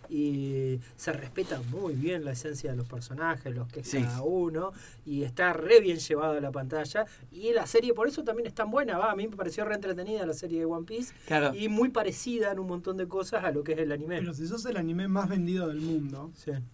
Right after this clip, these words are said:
Speaker 3: ¿quién te va a decir a vos?
Speaker 1: No, ¿cómo tenés
Speaker 3: "Mire,
Speaker 1: claro?
Speaker 3: no, la serie la voy a hacer, la va, la va, Netflix va a elegir cómo hacerla"? El tipo va a mirar y va a decir, "Bueno, me voy a otro lado con el éxito, mm,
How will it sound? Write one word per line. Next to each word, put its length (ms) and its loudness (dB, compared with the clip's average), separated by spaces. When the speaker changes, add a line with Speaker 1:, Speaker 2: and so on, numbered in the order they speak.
Speaker 3:
¿quién 200 2
te 120 2
va 80 2
a 40 -2
decir 360 -2
a 60 -2
vos? 440 -2
Speaker 1:
No, 240 -2
¿cómo 200 0
tenés 200 4
Speaker 3:
"Mire, 120 8
Speaker 1:
claro? 160 8
Speaker 3:
no, 100 10
la 160 8
serie 200 4
la 100 10
voy 100 10
a 40 8
hacer, 280 2
la 200 4
va, 160 6
la 160 2
va, 100 2
Netflix 500 2
va 60 6
a 20 4
elegir 280 0
cómo 180 2
hacerla"? 320 -2
El 80 -2
tipo 160 0
va 80 6
a 40 2
mirar 200 0
y 20 2
va 60 2
a 40 2
decir, 200 -2
"Bueno, 180 0
me 140 4
voy 160 6
a 40 6
otro 180 0
lado 280 4
con 160 0
el 120 2
éxito, 380 0
mm, 240 0